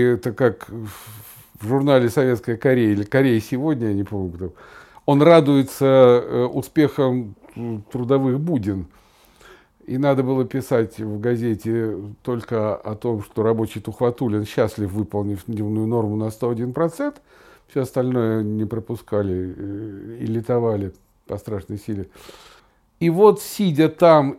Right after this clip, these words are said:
и, опять же, ещё раз говорю, относясь к этому как к игре, я понимал свою роль. И я не лез, э, в карбонарии, я не лез в бунтари, потому что это было совершенно бесполезно.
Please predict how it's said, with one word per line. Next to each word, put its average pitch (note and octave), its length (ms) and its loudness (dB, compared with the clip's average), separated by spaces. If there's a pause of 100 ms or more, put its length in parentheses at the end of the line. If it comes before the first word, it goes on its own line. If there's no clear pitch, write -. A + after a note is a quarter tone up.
и, D#3+ 340 -2 (440)
опять D3 360 4
же, A2+ 140 0
ещё A#2+ 220 -2
раз A#2 100 -2
говорю, A2+ 200 2
относясь C3+ 440 -2
к - 80 -20
этому B2+ 320 -2
как - 300 0
к - 100 -8
игре, F3+ 480 -2 (1160)
я D#3 280 2
понимал F3+ 500 0
свою C3 360 -2
роль. G#2 280 -2 (920)
И D#3+ 80 -2
я B3+ 320 4
не A#3+ 220 -2
лез, B3 500 2
э, D#3 40 -4
в C#3+ 600 0
карбонарии, F3+ 800 2
я E3 160 0
не E3 140 0
лез D#3+ 220 0
в C3+ 120 -4
бунтари, C#3 460 0
потому G#3 340 -4
что - 140 -2
это F3 120 0
было E3 200 0
совершенно D3 520 -2
бесполезно. B2+ 760 0